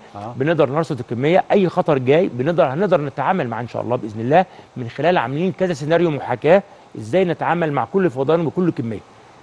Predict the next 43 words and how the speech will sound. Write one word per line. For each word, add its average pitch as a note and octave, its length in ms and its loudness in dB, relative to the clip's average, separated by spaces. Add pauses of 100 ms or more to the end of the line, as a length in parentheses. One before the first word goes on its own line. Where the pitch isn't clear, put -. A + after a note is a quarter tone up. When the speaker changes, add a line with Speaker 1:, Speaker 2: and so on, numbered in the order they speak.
(100)
Speaker 2:
آه، C3+ 140 0
لا، C#3+ 280 -2
طبعا D#3 180 0
مدرسة B2+ 560 -2
الري E3 480 2
مصرية D3+ 440 -2
مدرسة C#3 340 -4
عريقة. B2 260 -2
Speaker 1:
عاملين D3+ 320 0
على D3+ 200 0
الأرض F#3+ 340 2 (260)
Speaker 2:
على A2 120 -2
الأرض. E3 280 2
Speaker 1:
كذا F#3+ 420 0
سيناريو. E3 640 -2
Speaker 2:
طبعا. C3 260 0 (540)
Speaker 1:
لأي E3 300 -2
شيء. F#3 380 -2
Speaker 2:
لأي C#3 200 2
شيء. B2+ 260 -2 (140)
Speaker 1:
أي F3+ 160 2
حاجة F#3+ 200 0
حتى F3+ 200 -2
مش D#3+ 160 -4
متوقعة. D#3 600 2 (140)
Speaker 2:
كل، G#3 180 2
أي A3 180 2
حاجة F#3+ 160 0
مش C#3+ 120 -4
متوقعة. A#2 300 -10 (180)
Speaker 1:
آه. C3 240 -4 (160)
Speaker 2:
ده، D#3+ 180 2
ده E3 160 0
موجود D#3 340 0
في - 80 -8
الملفات B2+ 520 0 (140)
و-، C#3 400 -2
والملفات D3 480 0
دي G#3+ 100 2
مش F#3 120 0
سرية، D3+ 380 2
دي A#2+ 200 -6
الدولة D#3 320 2